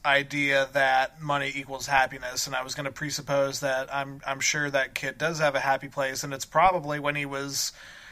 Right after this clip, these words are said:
you know, actually, I'm not gonna dig myself a hole of making an assumption of, uh, of what that would look like, but it, it pro-, the happy place of the rich kid probably has something to do with a emotional,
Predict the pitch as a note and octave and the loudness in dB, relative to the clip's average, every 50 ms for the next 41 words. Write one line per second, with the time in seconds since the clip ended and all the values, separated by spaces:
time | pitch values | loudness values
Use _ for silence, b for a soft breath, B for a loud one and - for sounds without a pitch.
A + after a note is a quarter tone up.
0 | B B - C#3 C3+ C3+ C3+ - - - - - - - - - - - - - | B B -2 -2 0 -2 -2 -8 -16 -20 -20 -20 -20 -20 -20 -20 -20 -20 -20 -20
1 | - D#3+ E3+ - - - G#3+ G3+ - - _ b b b b b b b b b | -20 -20 -20 -20 -20 -20 -20 -20 -20 -20 _ b b b b b b b b b
2 | _ _ - - - _ _ - - F3+ F3 - G#3 G3 G3 G3 G3 G#3+ A3+ G3+ | _ _ -20 -20 -20 _ _ 8 8 8 8 8 6 6 6 6 8 8 8 8
3 | G#3 F#3+ F3+ E3 F3 F3 F3 E3 - - E3+ D#3 D3 D3 D#3+ D#3+ D#3+ D#3+ D#3+ D#3+ | 8 6 4 4 4 4 2 4 4 2 2 2 2 2 4 6 6 6 4 4
4 | D3+ D3 D3 C#3 C3+ D3+ D#3 D#3 D3 D3 D3+ D3 C#3+ C#3 - D#3 D3 C#3+ - - | 2 2 0 -4 -2 -2 -2 0 0 -2 -4 -4 -4 0 0 0 0 0 0 -2
5 | D#3+ D3 D3 D3 C#3+ C#3+ C#3+ C3+ C3+ - - - - - - - D3+ D3 C#3+ D3 | -2 0 0 2 2 2 0 -2 -6 -10 -10 -10 -10 -12 -8 -4 -2 -2 -2 -2
6 | C#3+ D3 C#3 - C3+ C#3+ C#3 - D3+ C#3 C3+ C#3 C#3+ - D3 C#3+ - G3+ G3 D3 | -2 -4 -6 -2 -2 -2 0 2 0 0 0 0 -4 -6 -6 0 0 0 0 2
7 | D3 D3 C#3+ C#3+ D3 F#3 E3+ D3 - - F3 F3 F3+ F3 D#3+ D3+ E3 F#3 G3 F#3 | -2 -4 -6 -6 -6 -6 -6 0 4 8 8 8 8 6 4 6 8 8 8 8
8 | - F3 - - F3 E3 D3+ - - D#3+ C#3 C3+ D3 C#3+ D#3 D3+ - - - D#3+ | 4 -2 -4 -2 -2 0 0 -2 -4 -4 -6 -6 -4 -2 -2 0 -2 -2 -2 -2
9 | D3+ C#3+ - D3 D3+ D#3 D3+ D#3 D#3 D3+ C#3 - - D#3 D3 C#3+ C#3+ C#3 C#3 C3+ | -4 -2 2 4 6 6 4 4 2 0 0 0 0 -2 -4 -6 -6 -8 -8 -6
10 | C#3+ D3 C#3+ C#3+ C#3+ C#3+ C#3 C#3 C3+ - - - D3 C#3+ C#3 C3+ C3+ C3+ C#3 C3+ | -4 -4 -2 -2 -2 -2 -4 -4 -4 -6 -2 2 2 4 4 2 0 -2 -2 -4
11 | C#3 C#3 C#3+ C#3+ C#3 C#3 - - D3 C#3+ C#3 C3+ C3+ C3 C3 C3 C3 C3 | -4 -2 0 0 0 0 -2 -2 -2 0 0 0 0 0 -2 -4 -6 -10